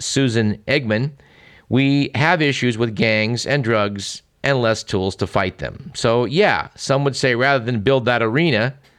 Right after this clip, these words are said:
that was before I was on the council, they could have really invested that money in neighborhoods, and we may have been better able to weather this storm.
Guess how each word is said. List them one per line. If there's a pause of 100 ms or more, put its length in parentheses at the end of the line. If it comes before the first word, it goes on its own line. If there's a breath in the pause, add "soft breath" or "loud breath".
(300 soft breath)
that
was
before
I
was
on
the
council, (580 loud breath)
they
could
have
really
invested
that
money
in
neighborhoods,
and
we (320 loud breath)
may
have
been
better
able
to
weather
this
storm.